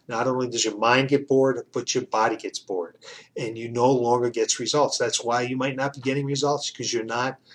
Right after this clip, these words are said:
changing or having a system or a plan to changing your strength training program. So you want to try to vary your routine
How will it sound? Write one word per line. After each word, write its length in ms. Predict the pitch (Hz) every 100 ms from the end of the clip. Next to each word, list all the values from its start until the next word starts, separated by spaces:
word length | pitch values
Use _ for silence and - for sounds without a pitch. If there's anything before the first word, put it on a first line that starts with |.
| - _ _ _ _ _ -
changing 680 | - - 127 135 139 135 131 - _ _ -
or 120 | 110
having 240 | 107 117 113
a 40 |
system 600 | - - 147 139 139 127
or 160 | 123 110
a 80 |
plan 500 | - - 185 131 120 - _ -
to 80 |
changing 500 | - - 120 117 113
your 100 | 110
strength 340 | 101 - 117 110
training 260 | 110 101
program. 400 | 95 98 92 90 - - _ _ - - - - - - - -
So 160 | -
you 120 | 147
want 360 | 123 127 160 175
to 40 |
try 160 | - 165
to 60 | 151
vary 320 | 131 135 135
your 140 | 139
routine 380 | 139 - 160